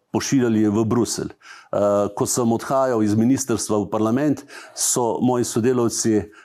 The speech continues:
ki so opravili izjemno delo in tudi, eh,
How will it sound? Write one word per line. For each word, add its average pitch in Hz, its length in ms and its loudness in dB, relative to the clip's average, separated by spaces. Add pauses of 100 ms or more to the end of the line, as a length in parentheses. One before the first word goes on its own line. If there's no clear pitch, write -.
(280)
ki 117 140 -2
so 123 140 -2
opravili 120 480 0
izjemno 113 600 2
delo 120 260 2
in 104 120 2
tudi, 110 320 2
eh, 95 80 -2